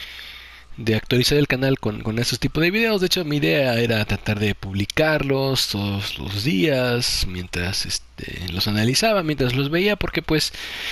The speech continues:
eh, me, me gusta, me gusta, me gusta tratar de, de, de hablar sobre los videojuegos desde un punto de vista educativo, y yo creo que Assassin's Creed, em, Origins, eh, tocó ese tema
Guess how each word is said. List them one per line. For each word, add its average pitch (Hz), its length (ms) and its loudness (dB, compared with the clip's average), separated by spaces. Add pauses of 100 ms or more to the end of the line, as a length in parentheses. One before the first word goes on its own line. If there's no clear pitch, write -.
(140)
eh, 143 760 0
me, 147 180 -2
me 147 140 0
gusta, 160 600 -2
me 135 120 -4
gusta, 143 360 -4
me 120 140 -4
gusta 170 280 0
tratar 101 320 0
de, 92 280 -2 (100)
de, 78 540 -8 (480)
de 120 220 2
hablar 123 340 2
sobre 95 1400 -2
los 143 220 2
videojuegos 147 600 2 (420)
desde 117 240 2
un 104 80 -2
punto 117 220 0
de 104 80 2
vista 104 200 4
educativo, 170 600 2
y 151 60 2
yo 175 120 2
creo 208 140 0
que 214 100 0
Assassin's 170 400 0
Creed, 170 260 2 (120)
em, 117 720 -2 (100)
Origins, 139 600 0
eh, - 440 -10
tocó 143 300 0
ese 131 180 2
tema 120 380 -2